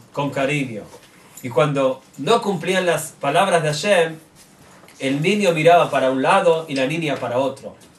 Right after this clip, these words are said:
Cuando el malvado Titus entra a destruir el templo sagrado, primero entró, paseó por todo, quiso conocerlo.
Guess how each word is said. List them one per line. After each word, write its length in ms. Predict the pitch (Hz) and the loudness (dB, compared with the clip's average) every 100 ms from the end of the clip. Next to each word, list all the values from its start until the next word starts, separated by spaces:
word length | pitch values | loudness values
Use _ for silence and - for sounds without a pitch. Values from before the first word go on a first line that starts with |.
| _ | _
Cuando 440 | - 156 156 160 165 | -4 -2 2 2 2
el 260 | 170 160 160 | -4 -4 -2
malvado 480 | 151 156 226 233 - | -2 2 2 2 -2
Titus 380 | 202 202 202 | -6 -6 -4
entra 340 | 185 180 190 175 | -2 -2 0 0
a 60 | |
destruir 520 | 160 147 - 135 170 175 | 0 -4 -8 -6 -2 0
el 200 | 151 151 | 0 -4
templo 280 | 160 165 | -6 -6
sagrado, 640 | - 135 135 135 147 175 - | -6 -4 -2 -2 -2 -4 -8
primero 380 | - 127 131 151 | -6 -6 -4 -4
entró, 400 | 135 107 131 160 | -4 -6 -6 -6
paseó 340 | 139 123 139 135 | -8 -8 -10 -8
por 180 | 117 | -10
todo, 380 | 117 135 170 175 - - | -4 -4 -2 -6 -8 -14
quiso 260 | 151 143 | -10 -8
conocerlo. 680 | 120 113 107 151 170 170 - | -10 -12 -8 -4 -2 -2 -4